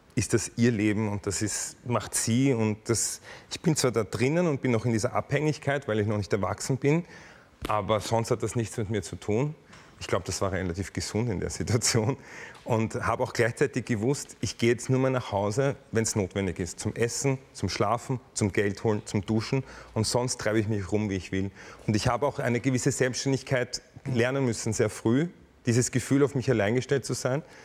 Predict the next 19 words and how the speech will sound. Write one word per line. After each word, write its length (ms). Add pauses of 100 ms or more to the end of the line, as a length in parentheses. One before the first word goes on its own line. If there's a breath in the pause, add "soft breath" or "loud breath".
(180 loud breath)
war 140
sehr 140
früh 220
da. 380 (300 loud breath)
Und 120
diese 160
Selbstständigkeit, 680
also 140
ich 120
hab 160
dann 140
gemacht, 340
was 100
ich 140
wollte. 320
Meine 200
Eltern 200
haben 80
gesagt, 280